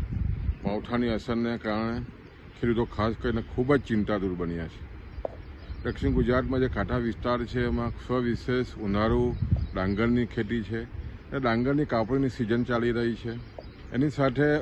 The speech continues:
ઉનાળુ તલ અને મગ પણ સવિશેષ,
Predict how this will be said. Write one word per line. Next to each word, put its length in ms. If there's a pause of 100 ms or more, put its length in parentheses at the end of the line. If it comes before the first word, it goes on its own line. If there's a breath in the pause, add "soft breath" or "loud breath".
ઉનાળુ 360 (140)
તલ 200
અને 200
મગ 240 (100)
પણ 160
સવિશેષ, 600